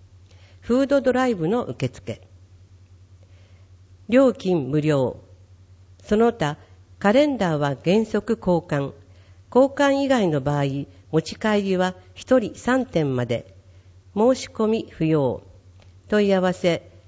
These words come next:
一般社団法人、小千谷観光協会。電話、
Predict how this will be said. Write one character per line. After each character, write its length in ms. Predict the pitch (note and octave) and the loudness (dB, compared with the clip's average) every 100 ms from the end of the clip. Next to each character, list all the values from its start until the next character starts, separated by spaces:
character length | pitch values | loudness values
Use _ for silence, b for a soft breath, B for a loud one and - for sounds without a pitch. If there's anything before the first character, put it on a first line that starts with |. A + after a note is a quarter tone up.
| - | -8
一 160 | F#3 - | -8 -6
般 320 | - B3 A#3 | -4 -2 0
社 180 | G3+ G3 | -2 0
団 260 | A3+ A3+ | 0 -2
法 280 | G#3+ A3 F3 | -2 0 0
人、 360 | C#3+ C#3 B2 - b b b b | -2 -6 -8 -10 b b b b
小 120 | F3 | -6
千 160 | F#3+ A#3+ | -2 0
谷 140 | A#3+ | 0
観 280 | A#3 G#3+ A#3+ | 0 -2 -2
光 280 | - A#3 G#3+ | 0 0 0
協 260 | G#3+ G3 C#3+ | 0 0 0
会。 320 | C3 A#2+ C#3 - - b b b - - | -4 -6 -8 -16 -20 b b b -20 -2
電 280 | F#3+ G#3 G3 | 2 2 2
話、 220 | F#3 | 0